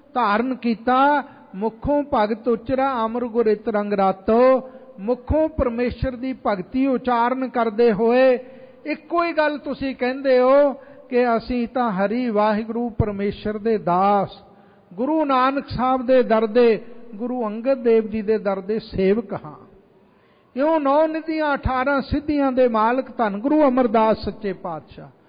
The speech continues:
ਹਰੀ ਦਾ ਸਰੂਪ, ਇਉਂ ਹਰ ਸੁਖ ਨਿਧਾਨ, ਹਰੀ ਸੁਖ ਸਰੂਪ ਹੈ। ਔਰ ਸਾਧ ਸੰਗਤ ਜੀ, ਸਾਰਿਆਂ ਸੁੱਖਾਂ ਦਾ ਖਜ਼ਾਨਾ ਉਸ ਵਾਹਿਗੁਰੂ ਦੇ ਦਰ ਤੇ ਹੈ।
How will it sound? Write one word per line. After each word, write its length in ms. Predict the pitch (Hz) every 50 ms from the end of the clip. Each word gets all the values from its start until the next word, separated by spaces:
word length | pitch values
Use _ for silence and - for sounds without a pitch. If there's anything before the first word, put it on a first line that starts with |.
| _ _ _ _ _ _ - 196
ਹਰੀ 260 | 226 247 269 302 302
ਦਾ 200 | 262 294 285 269
ਸਰੂਪ, 480 | 220 - 247 220 226 220 214 202 180 - - - - - - - - - 254
ਇਉਂ 180 | 285 330 320 247
ਹਰ 300 | 226 233 247 302 320 269
ਸੁਖ 340 | - - 294 302 - -
ਨਿਧਾਨ, 520 | 285 285 269 262 247 247 220 208 208 202 190
ਹਰੀ 360 | 160 180 247 254 294 302 254
ਸੁਖ 280 | - - 254 277 277 -
ਸਰੂਪ 540 | - - 233 220 226 226 214 196 - -
ਹੈ। 220 | 180 156 131 120 - - - - - - - _ _ _ _ _ _ _ _ _ _ _ _ _ _ -
ਔਰ 260 | 240 262 285 302 302
ਸਾਧ 340 | - - 269 277 285 311 294
ਸੰਗਤ 360 | - - 269 262 254 269 269
ਜੀ, 420 | 269 226 269 285 285 285 269 233 - - - - - - - -
ਸਾਰਿਆਂ 720 | - - - 262 262 285 302 320 320 330 320 320 320 294
ਸੁੱਖਾਂ 480 | - - 269 269 262 - 294 320 311
ਦਾ 180 | 320 320 311 285
ਖਜ਼ਾਨਾ 720 | 302 - 269 247 262 262 262 269 277 277 277 262 226 185 - - - - - - - - - -
ਉਸ 380 | 277 262 294 311 330 302 - -
ਵਾਹਿਗੁਰੂ 680 | 285 240 233 247 269 254 233 277 269 269 277 269 269
ਦੇ 160 | 240 262 247
ਦਰ 240 | 233 190 220 214 202
ਤੇ 320 | - - - 196 180 170 156
ਹੈ। 200 | 135 117 104